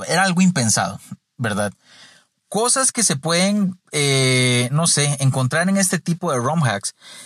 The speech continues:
es como tratar de traer todo el fanservice que se nos hubiera ocurrido a esta plataforma, a esta, digamos, a este, a este ROM, por decirlo así. Es como tratar de traer la serie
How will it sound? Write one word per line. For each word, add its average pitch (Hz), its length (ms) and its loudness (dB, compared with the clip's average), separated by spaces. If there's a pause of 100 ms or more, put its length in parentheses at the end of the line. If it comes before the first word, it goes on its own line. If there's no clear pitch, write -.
(120)
es 156 160 -2
como 254 240 -4
tratar 139 580 -2
de 214 220 0
traer 123 540 0 (200)
todo 208 200 0
el 226 100 -2
fanservice 180 720 2
que 127 120 -2
se 131 140 0
nos 120 200 0
hubiera 139 260 0
ocurrido 143 640 0 (880)
a 127 260 0
esta 160 440 0
plataforma, 101 880 -4
a 110 80 0
esta, 131 240 -2
digamos, 139 400 0
a 127 80 0
este, 143 400 -2 (120)
a 110 160 -2
este 113 200 -4
ROM, 92 320 -4
por 95 180 -8
decirlo 98 320 -2
así. 90 220 -4 (720)
Es 180 220 0
como 220 280 -2
tratar 165 420 -4
de 185 120 0
traer 151 460 0 (180)
la 123 280 0
serie 160 480 0